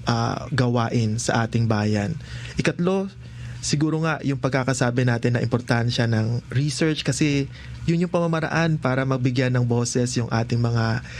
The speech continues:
ah, mamamayan at para makasama sila dun sa diskusyon pagdating sa, ah,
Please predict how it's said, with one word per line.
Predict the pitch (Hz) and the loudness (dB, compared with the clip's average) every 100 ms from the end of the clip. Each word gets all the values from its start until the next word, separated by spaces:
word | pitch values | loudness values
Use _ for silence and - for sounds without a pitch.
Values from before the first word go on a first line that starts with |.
| - - | -10 -4
ah, | 113 117 110 - | -2 0 0 0
mamamayan | 123 120 117 120 110 107 - - - - - - | 2 2 2 2 2 0 -2 -8 -12 -10 -10 0
at | 123 123 | 0 2
para | 127 123 123 | 2 4 2
makasama | 123 123 127 139 131 127 | 2 2 2 2 2 0
sila | 135 127 120 | 2 2 2
dun | 117 | 0
sa | 131 | 0
diskusyon | 117 117 - 110 123 113 113 | 0 0 0 0 2 0 0
pagdating | 113 113 110 113 113 | 0 0 2 0 0
sa, | - 107 107 - - - - | 0 0 0 -4 -8 -8 -2
ah, | 110 107 | 0 0